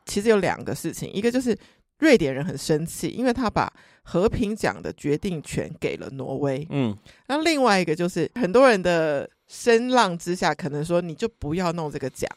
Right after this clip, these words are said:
Speaker 1: 但是他的遗嘱是给了一个可信之人，真的有把他的遗嘱去真的执行出来，所以后来其实是在他死后五年才开始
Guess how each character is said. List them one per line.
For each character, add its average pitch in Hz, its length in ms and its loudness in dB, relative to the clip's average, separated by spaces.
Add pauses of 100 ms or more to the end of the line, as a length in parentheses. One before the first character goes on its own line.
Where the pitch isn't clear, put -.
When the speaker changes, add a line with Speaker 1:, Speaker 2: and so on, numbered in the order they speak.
(260)
Speaker 1:
但 285 100 4
是 277 80 2
他 247 260 4
的 214 200 0
遗 156 180 -4
嘱 135 180 -2
是 190 140 -4
给 107 240 0
了 90 100 -4
一 82 120 -6
个 - 200 -4 (280)
可 147 180 -2
信 190 240 0
之 170 220 0
人， 135 160 0
真 208 120 2
的 214 80 4
有 147 140 4
把 - 220 0
他 170 320 0
的 147 280 -4 (340)
遗 175 160 -2
嘱 151 160 -2
去 175 180 -2
真 175 240 -2
的 175 80 -4
执 147 220 -4
行 139 180 -4
出 147 220 4
来， - 160 2
所 - 160 2
以 156 80 2 (220)
后 165 340 6
来 135 160 4
其 165 180 -2
实 - 80 -4
是 233 80 -2
在 220 120 6
他 226 120 2
死 143 320 -4
后 180 300 4 (120)
五 165 200 8
年 143 240 -4
才 156 140 0
开 160 200 -2
始 - 240 -8